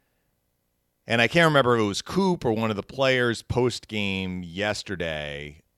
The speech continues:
They were asked, it must have been John Cooper, 'cause he was asked about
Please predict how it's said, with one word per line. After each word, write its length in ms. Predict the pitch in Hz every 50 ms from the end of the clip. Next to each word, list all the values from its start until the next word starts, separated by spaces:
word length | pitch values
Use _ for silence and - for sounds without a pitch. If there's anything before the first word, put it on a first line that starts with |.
| _ _ _ _ _ -
They 180 | 104 92 107 104
were 140 | 98 92 90
asked, 320 | 92 95 95 98 - -
it 100 | 117 101
must 220 | 101 120 117 -
have 80 | - 87
been 240 | 87 85 82 76 _ _ _ _ _ _ - 107 - _ -
John 240 | - 101 85 80 78
Cooper, 420 | - - 113 101 - - 76 76
'cause 180 | - - 87 -
he 80 | 101 95
was 160 | 87 80 85
asked 300 | 92 95 95 90 - -
about 340 | 82 80 76 73 69 -